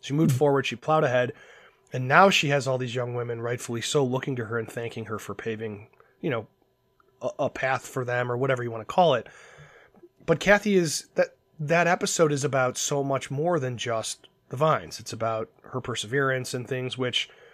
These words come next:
Speaker 1: I don't think she thought much of, you know, or I don't think she let it get in the way. And there's another episode that has to do with, uh, the United States and China and Nixon getting together and finally,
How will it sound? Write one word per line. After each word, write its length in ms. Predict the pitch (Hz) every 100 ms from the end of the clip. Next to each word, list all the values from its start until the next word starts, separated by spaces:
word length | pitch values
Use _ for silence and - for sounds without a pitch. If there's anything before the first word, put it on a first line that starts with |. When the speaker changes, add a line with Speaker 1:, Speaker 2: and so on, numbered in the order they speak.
| - _ _ _ _
Speaker 1:
I 60 | 156
don't 160 | 208 226
think 120 | 214
she 120 | 208
thought 320 | - 185 180
much 320 | 156 165 -
of, 300 | 110 76 - -
you 100 | 139
know, 120 | 131
or 180 | 127 131
I 60 |
don't 160 | 160 139
think 160 | 151
she 140 | - 131
let 220 | 127 127
it 100 | 117 - _
get 140 | - 123
in 120 | 117
the 60 | 110
way. 340 | 156 147 110
And 200 | 107 101 - _ _ _ _ _ _
there's 140 | 160 135
another 240 | 139 135
episode 260 | 127 - 139
that 120 | 135
has 120 | 127
to 80 | 131
do 140 | 135
with, 240 | 139 135 - - - - - - _ -
uh, 60 | 156
the 100 | 170 -
United 340 | 156 151 151
States 200 | - 156
and 100 | 156
China 420 | - 170 208 110 - _
and 220 | 139 139
Nixon 400 | 185 - 127 113
getting 240 | 123 120 120
together 360 | 117 127 120
and 140 | 117 110
finally, 520 | 135 123 120 117